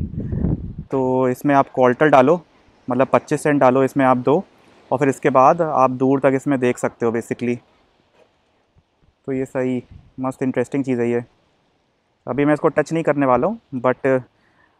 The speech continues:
आप देखिए कितना मस्त view आ रहा है यहाँ से। और ये देखिए sunflower type के यहाँ पे flowers उगे हुए हैं,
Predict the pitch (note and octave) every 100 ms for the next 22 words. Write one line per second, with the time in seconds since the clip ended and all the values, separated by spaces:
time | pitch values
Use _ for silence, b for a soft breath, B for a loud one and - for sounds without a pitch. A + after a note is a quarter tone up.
0 | _ _ _ _ C3+ B2+ C#3+ C#3+ D3 D3
1 | C#3+ C3+ C3+ - - B2+ C3 A#2+ A#2+ A#2+
2 | A#2+ C#3 B2 C#3+ D#3 F#3 E3+ D3 D3+ D#3+
3 | C#3+ D#3+ D3+ C#3+ D3+ C#3+ D#3 C#3+ A#2+ D3
4 | C#3+ C#3 C3+ C3 B2+ D3